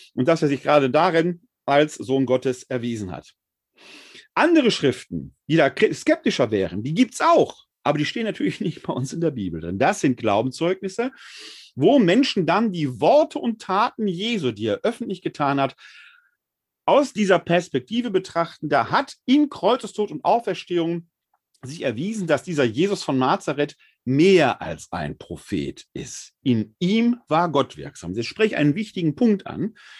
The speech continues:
Dieses „In ihm war Gott wirksam“, das wird uns gleich an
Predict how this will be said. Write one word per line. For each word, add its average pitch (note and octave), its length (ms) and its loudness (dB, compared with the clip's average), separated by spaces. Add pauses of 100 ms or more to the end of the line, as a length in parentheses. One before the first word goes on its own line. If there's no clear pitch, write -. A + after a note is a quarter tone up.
(280)
Dieses E3 280 -4
„In C#3+ 300 0
ihm A3+ 240 2
war D3 140 4
Gott G3 260 0
wirksam“, B2 400 -2
das B2+ 140 -6
wird E3+ 180 -2
uns D3+ 160 -4
gleich F3 240 -4
an C#3+ 100 -4